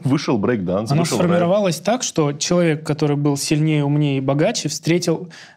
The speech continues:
Speaker 2: э, африканца именно такого, который был готов много работать, а не убил его нахуй за эту идею.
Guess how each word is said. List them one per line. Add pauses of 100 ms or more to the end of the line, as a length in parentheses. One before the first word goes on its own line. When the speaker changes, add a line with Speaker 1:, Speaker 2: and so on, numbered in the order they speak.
Speaker 2:
э,
африканца (200)
именно
такого,
который
был
готов
много
работать,
а
не
убил
его
нахуй
за
эту
идею.